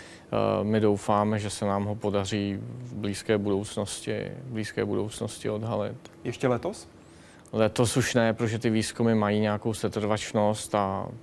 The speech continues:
Speaker 1: snad, snad příští rok.
Speaker 2: Co tam bude? Co očekáváte, že najdete?
Speaker 1: A doplňující informace, přirozeně každý takový nález ve starém Egyptě je unikátní, poutá pozornost médií, ale to není ten hlavní důvod.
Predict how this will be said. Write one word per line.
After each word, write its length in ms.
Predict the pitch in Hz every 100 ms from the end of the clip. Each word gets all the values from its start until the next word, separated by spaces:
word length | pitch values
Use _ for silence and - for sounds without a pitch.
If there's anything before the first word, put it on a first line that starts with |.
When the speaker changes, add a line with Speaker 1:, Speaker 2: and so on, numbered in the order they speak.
| - -
Speaker 1:
snad, 560 | - 120 110 104 - -
snad 400 | - - 98 101
příští 540 | - - 101 - - 104
rok. 380 | 107 104 - - -
Speaker 2:
Co 160 | - 131
tam 180 | 131
bude? 240 | 123 160 113 -
Co 120 | -
očekáváte, 640 | 143 - 185 127 117 117 117
že 100 | 117
najdete? 360 | 113 110 - - - - - - -
Speaker 1:
A 300 | 127 127 113 120 -
doplňující 800 | 127 123 131 123 151 147 139 151
informace, 640 | 117 110 127 131 127 -
přirozeně 760 | 131 - 117 117 127 127 123 120 - - -
každý 340 | 117 104 123
takový 300 | 117 - 120
nález 360 | 113 104 107 110
ve 80 | 107
starém 360 | - 113 110
Egyptě 400 | 107 110 110 -
je 520 | 110 110 107 98 - -
unikátní, 800 | 92 110 113 113 110 110 - 110
poutá 440 | - 95 98 110 110
pozornost 520 | 107 110 110 113 -
médií, 440 | 98 98 107 113
ale 160 | 80 98
to 120 | 107
není 140 | 104
ten 140 | 110 110
hlavní 300 | 110 101 107
důvod. 400 | 92 92 101 104